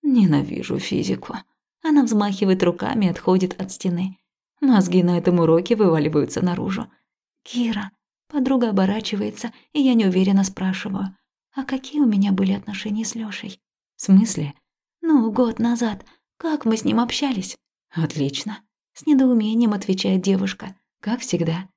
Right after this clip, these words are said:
вместе и неразлучны. А что?» «Да так», робко улыбаюсь и поджимаю губы. «Просто спросила». Кира кивает и идет в кабинет, а я раздосадованно выдыхаю.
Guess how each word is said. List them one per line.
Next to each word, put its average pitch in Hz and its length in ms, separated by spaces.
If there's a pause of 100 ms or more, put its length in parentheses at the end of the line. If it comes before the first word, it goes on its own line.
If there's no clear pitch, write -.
(140)
вместе 196 560
и 190 180
неразлучны. 170 800 (180)
А 165 140
что?» 185 380 (480)
«Да 349 200
так», 311 480 (200)
робко 339 320
улыбаюсь 196 460
и 185 40
поджимаю 180 500
губы. 196 320 (400)
«Просто 294 360
спросила». 196 640 (600)
Кира 320 260
кивает 208 520
и 202 100
идет 185 200
в - 60
кабинет, 208 500 (200)
а 311 80
я 277 180
раздосадованно 190 840
выдыхаю. 196 640